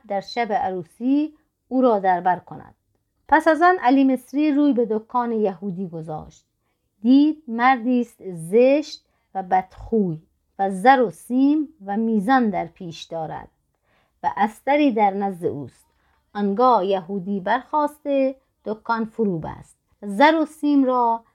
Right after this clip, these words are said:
در دو چشم خرجین کرده بر استر بنهاد و خود نیز سوار گشته همی رفت تا به خارج شهر رسید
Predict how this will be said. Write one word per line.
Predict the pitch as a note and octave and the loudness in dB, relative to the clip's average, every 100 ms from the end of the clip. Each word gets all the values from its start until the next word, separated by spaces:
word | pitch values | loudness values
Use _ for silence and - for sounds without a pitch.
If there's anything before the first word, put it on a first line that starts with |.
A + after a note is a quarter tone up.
| _ _ | _ _
در | G3 F#3+ | -8 -8
دو | F#3 F#3 C4+ | -10 -4 -2
چشم | D#4+ C#4+ C4+ - B3+ | -2 -4 -4 -4 -8
خرجین | A3+ A3 F#3+ F3+ A3 D#4+ | -6 -8 -8 -4 0 2
کرده | D4+ C4 A#3+ G#3 B3 A3+ A3 _ _ - | 0 -2 -2 0 0 -2 -10 _ _ -6
بر | G3 - | -6 -6
استر | - - - A3 F#3 | -10 -16 -4 -4 -2
بنهاد | D#3 D#3+ C#3 - - _ _ _ | -6 -8 -10 -16 -18 _ _ _
و | G#3 | -10
خود | - C4 C4 | -2 -2 -2
نیز | A#3 G3 - - | -4 -4 -6 -10
سوار | G3+ G#3 C#4 D4 | -2 2 2 0
گشته | D#4 D4 - C4+ B3+ B3+ - _ _ | -2 -4 -2 0 0 0 -10 _ _
همی | _ D4 E4 D4 | _ 2 4 4
رفت | C4 B3 A#3+ - _ _ _ _ | 2 0 -2 -8 _ _ _ _
تا | - A3+ A3+ | -2 0 0
به | G#3 | -2
خارج | - A3+ G#3+ F#3+ G#3 F#3+ G3 | -6 -2 -2 0 -4 -4 -6
شهر | F#3+ - B3+ A#3 F3 | -6 -2 0 0 -4
رسید | G#3 - - B2 | -16 -16 -18 -18